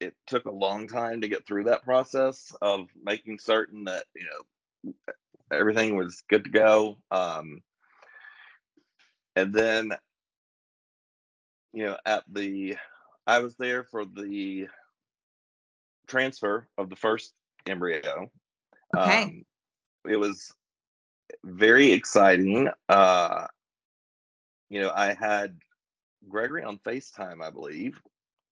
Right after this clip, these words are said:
Speaker 1: 'cause he was, he had, could not be there, you know, plus we didn't know if we should both be in the room for the transfer, but it was crazy that, you know, after the embryo transfer had been completed,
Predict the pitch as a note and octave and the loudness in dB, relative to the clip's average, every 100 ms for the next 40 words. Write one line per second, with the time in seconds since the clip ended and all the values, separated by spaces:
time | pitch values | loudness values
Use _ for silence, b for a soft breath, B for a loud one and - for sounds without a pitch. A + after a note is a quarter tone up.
0 | - F#2+ A#2 A#2 A2 - A2 A2 G2+ F#2+ | -10 -2 2 2 -2 -8 -2 0 -2 -6
1 | _ - G2 G2+ - G2+ F2+ F2+ F#2 F#2 | _ -10 0 2 4 2 2 -2 -4 -6
2 | E2+ - - A2+ G#2+ - F#2 F2+ F#2+ b | -6 -14 -4 -2 -2 -4 -6 -6 -8 b
3 | b b - A2 G#2+ - G#2+ G2 F2 A#2+ | b b 2 4 4 2 -4 -6 0 0
4 | A#2+ _ G2+ G#2+ F#2+ F#2+ G2+ G2 F2 D#2+ | 0 _ -8 -6 -6 -6 -8 -8 -10 -8
5 | F2+ F2 - E2+ - b b b _ F#2 | -10 -12 -10 -10 -10 b b b _ 2
6 | F2 - _ b _ - A#2 G#2+ G#2 G2 | 2 0 _ b _ 0 0 2 -4 -8
7 | - _ _ _ _ _ _ _ - A#2+ | -20 _ _ _ _ _ _ _ -4 -2
8 | C3+ F3 D3 C3+ G2+ A2 G#2 - - A2 | 0 -2 -6 -8 -4 -2 0 -2 -8 -10
9 | G2 G2 A2 - A#2+ G#2+ F2 G#2+ A2 G#2+ | -6 -4 -4 -4 -6 -6 -8 -4 0 0
10 | - A2+ A2 G2+ G2 F2+ G#2 G2 G2 - | -2 -8 -6 -6 -4 -6 -10 -16 -18 -20
11 | - A#2 A#2+ A2+ G#2 | -6 0 2 4 0